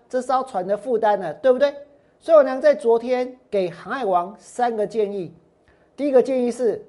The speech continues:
无论如何都不要摊平；第二个建议是反弹到压力至少先卖一半；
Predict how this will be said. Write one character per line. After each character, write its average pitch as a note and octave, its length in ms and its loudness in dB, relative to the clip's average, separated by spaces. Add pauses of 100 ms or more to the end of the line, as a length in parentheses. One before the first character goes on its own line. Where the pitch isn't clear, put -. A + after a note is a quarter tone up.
无 G3+ 180 -2
论 B3+ 180 2
如 A3 140 -2
何 C3+ 340 -4
都 A#3 140 0
不 F#3 120 -4
要 G#3+ 160 2
摊 G3 240 -6
平； F#3+ 200 -14 (640)
第 C#4 140 4
二 C4+ 60 4
个 A3 140 2
建 A#3+ 180 2
议 A#3 120 -2
是 A#3 340 -2
反 F3 300 -2
弹 F3 180 -6
到 A3 160 2
压 G#3 220 2
力 F#3+ 280 -2
至 C4+ 220 -2
少 C#3+ 220 -4
先 G3 200 -6
卖 F#3+ 200 -8
一 D3+ 100 -10
半； D3+ 260 -4